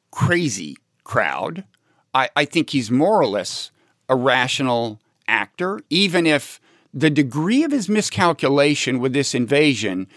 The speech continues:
suggests he is not in touch with good information about the actual real world out there, which is a little troubling in itself.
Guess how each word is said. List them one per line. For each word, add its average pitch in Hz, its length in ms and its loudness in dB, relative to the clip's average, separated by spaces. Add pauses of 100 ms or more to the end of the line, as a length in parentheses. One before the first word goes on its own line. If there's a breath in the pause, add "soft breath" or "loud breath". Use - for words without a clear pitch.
(180 soft breath)
suggests 143 760 0 (180 soft breath)
he 214 260 -2
is 147 220 -2
not 160 560 0
in 143 260 0
touch 131 520 -2
with 123 280 0
good 120 240 2
information 113 800 -2
about 107 340 -2
the 113 160 -6
actual 113 500 0
real 98 300 -2
world 127 480 0 (280 soft breath)
out 107 200 -2
there, 110 140 -4
which 147 240 -2
is 160 240 2 (300 loud breath)
a 156 100 2
little 170 240 4
troubling 127 540 0 (240 soft breath)
in 131 140 -4
itself. 110 500 -2